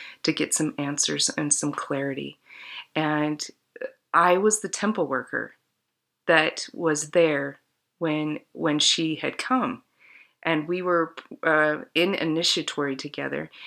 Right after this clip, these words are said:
And at the end of the thing, it had been kind of emotional. And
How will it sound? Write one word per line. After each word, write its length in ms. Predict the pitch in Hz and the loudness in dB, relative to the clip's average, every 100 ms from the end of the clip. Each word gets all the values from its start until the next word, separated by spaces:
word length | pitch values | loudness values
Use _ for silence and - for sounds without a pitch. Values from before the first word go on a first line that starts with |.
| - | -8
And 140 | - 156 | 0 0
at 140 | 156 | 0
the 180 | - - | -2 2
end 220 | 156 175 | 4 4
of 100 | 185 | 2
the 100 | 180 | 0
thing, 220 | 165 139 - | -2 -4 0
it 140 | 185 | 0
had 180 | 190 165 | 0 0
been 240 | 185 202 - - - - - | 0 -2 -4 -10 -10 -8 -6
kind 320 | - 151 151 | -4 -4 -4
of 100 | 160 | -2
emotional. 680 | 185 214 285 - 117 - - - - - - _ | -2 -2 -2 -4 -6 -8 -14 -20 -20 -20 -20 _
And 380 | 170 160 160 156 | 0 0 0 -2